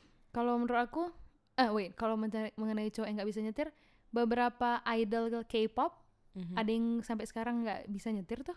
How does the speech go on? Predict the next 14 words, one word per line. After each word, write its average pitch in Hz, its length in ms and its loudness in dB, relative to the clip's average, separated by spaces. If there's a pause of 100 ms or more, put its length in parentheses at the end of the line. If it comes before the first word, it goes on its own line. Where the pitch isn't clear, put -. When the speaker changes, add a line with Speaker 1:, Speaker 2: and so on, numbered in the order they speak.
Speaker 1:
gara-gara 208 640 0
Speaker 2:
Really? - 800 -14
Speaker 1:
apa? 262 420 0
Gara-gara 214 460 0
dikas-, 214 340 -4
nggak 208 220 -4
dikasih 208 320 -4
sama 190 680 -4 (600)
manajemen 208 520 0
ya 214 120 -2
kan, 180 240 -8
Speaker 2:
Oh, - 160 -4
Speaker 1:
supaya 196 320 4
Speaker 2:
gitu? 196 200 0